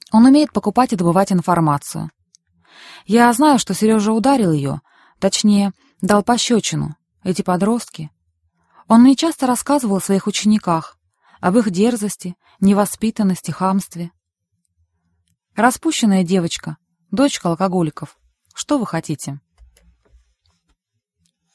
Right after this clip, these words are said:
Как давно вы знаете о том, что ваш муж изменяет вам? Он мне прежде не изменял.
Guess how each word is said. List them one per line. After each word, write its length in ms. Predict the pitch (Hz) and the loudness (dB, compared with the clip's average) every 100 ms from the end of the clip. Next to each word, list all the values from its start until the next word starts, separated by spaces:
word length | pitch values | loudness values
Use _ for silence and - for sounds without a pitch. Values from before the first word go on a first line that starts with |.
| _ _ _ _ _ _ _ - _ _ _ _ _ _ _ _ _ _ _ _ _ - | _ _ _ _ _ _ _ -20 _ _ _ _ _ _ _ _ _ _ _ _ _ -2
Как 200 | 254 240 | -2 2
давно 300 | 294 339 262 | 2 4 2
вы 100 | 190 | 2
знаете 340 | 196 190 190 | 2 2 0
о 80 | 196 | 2
том, 140 | 262 | 2
что 160 | - 196 | 0 0
ваш 200 | 196 - | 0 2
муж 200 | 233 - | 2 2
изменяет 560 | 208 190 233 220 165 151 | -2 2 4 6 2 0
вам? 280 | 147 147 147 _ _ _ _ _ _ _ _ - - - | -2 -2 -8 _ _ _ _ _ _ _ _ -20 -20 0
Он 160 | 254 | 4
мне 120 | 302 302 | 6 6
прежде 320 | 302 285 277 | 4 4 4
не 160 | 277 | 4
изменял. 540 | 269 254 226 185 170 | 6 6 6 4 0